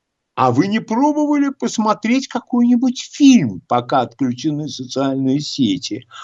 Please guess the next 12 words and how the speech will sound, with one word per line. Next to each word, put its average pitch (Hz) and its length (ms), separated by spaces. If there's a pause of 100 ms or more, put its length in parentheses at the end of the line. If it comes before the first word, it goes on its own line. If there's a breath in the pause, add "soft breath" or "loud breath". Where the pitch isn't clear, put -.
(440 loud breath)
А 143 180
вы 135 160
не 135 140
пробовали, 160 680
ну, 156 300 (840)
цинизм 143 580
мой 95 460
не 107 360
имеет 104 380 (500)
края, 180 560 (1900 soft breath)
может, 104 240
почитать 120 680